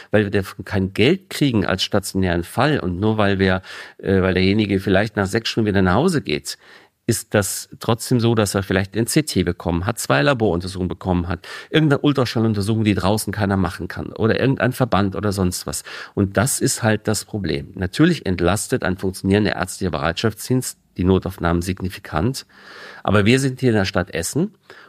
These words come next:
Hier in der Stadt Essen können Sie nach zweiundzwanzig Uhr in keine Notdienstzentrale mehr gehen, weil die einfach zu haben. Weil die sagen, „Das lohnt sich für uns nicht, ja, das rechnet sich nicht.“ Also, so wird Medizin in Deutschland leider gemacht. Es muss sich rechnen.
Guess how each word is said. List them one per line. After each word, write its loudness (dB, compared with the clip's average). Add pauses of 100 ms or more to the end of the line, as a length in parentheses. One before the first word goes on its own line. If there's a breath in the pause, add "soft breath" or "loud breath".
(160 loud breath)
Hier 2
in 4
der 4
Stadt -6
Essen -2
können 2
Sie -2
nach 2
zweiundzwanzig -2
Uhr 0
in 0
keine 0 (180)
Notdienstzentrale 0
mehr -2
gehen, -2
weil 2
die 0
einfach -2
zu -6
haben. -4 (760 loud breath)
Weil 2
die 4
sagen, 0 (180)
„Das -4
lohnt 2
sich -2
für 0
uns -2
nicht, -10
ja, -2
das -6
rechnet -4
sich -8
nicht.“ -10
Also, -6 (520 loud breath)
so 4
wird 2
Medizin 4
in 2
Deutschland -2
leider -4
gemacht. -8
Es -14
muss -4
sich -12
rechnen. -4